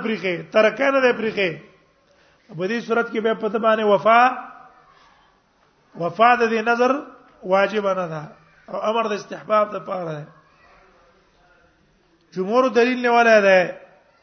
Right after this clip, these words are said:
د استحباب د پاره، بما اخرجه البخاري عن ابن عباس. امام بخاری روایت راوړی د ابن عباس نه. وی نبی صلی الله علیه وسلم نه یو تن ته قصه تپوس وکړو.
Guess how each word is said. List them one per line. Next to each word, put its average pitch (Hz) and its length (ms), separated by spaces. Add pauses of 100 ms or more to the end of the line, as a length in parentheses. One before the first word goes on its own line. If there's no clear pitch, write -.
(880)
د 170 40
استحباب 214 600
د 214 140
پاره، 185 420 (1500)
بما 208 260
اخرجه 214 380
البخاري 202 640
عن 202 100
ابن 214 180
عباس. 208 500 (1600)
امام 202 280
بخاری 196 440
روایت 208 380
راوړی 208 300
د 202 60
ابن 196 200
عباس 196 500
نه. 156 240 (3000)
وی 165 200
نبی 190 280
صلی 214 200
الله 208 220
علیه 202 100
وسلم 196 360
نه 214 80
یو 202 80
تن 214 240
ته 208 80
قصه 196 320
تپوس 190 380
وکړو. 185 360